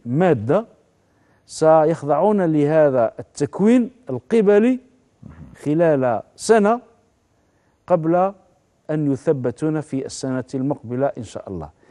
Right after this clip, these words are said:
لأن هؤلاء الأساتذة هم مختصون في تخصصاتهم، لكن بطبيعة الحال هم ليسوا مختصين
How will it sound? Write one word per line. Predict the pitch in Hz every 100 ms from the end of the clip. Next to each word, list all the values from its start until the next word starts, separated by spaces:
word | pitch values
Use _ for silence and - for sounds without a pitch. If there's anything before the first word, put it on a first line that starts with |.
| _ - -
لأن | 110 - 185 165
هؤلاء | 165 175 165 165 165
الأساتذة | 147 123 120 120 110 - 170 - 143 202 214 _ _ _ _
هم | 120 131
مختصون | 131 - 123 - 185 170 123 90 - _ _
في | _ 107
تخصصاتهم، | - - 113 - 107 - 143 - 98 143 190 _ _ _ _ _
لكن | 127 127 165 135
بطبيعة | 123 123 131 117 -
الحال | - 160 196 190 _
هم | 127 117 - _ _
ليسوا | 175 226 - 156
مختصين | 147 - 120 - 143 120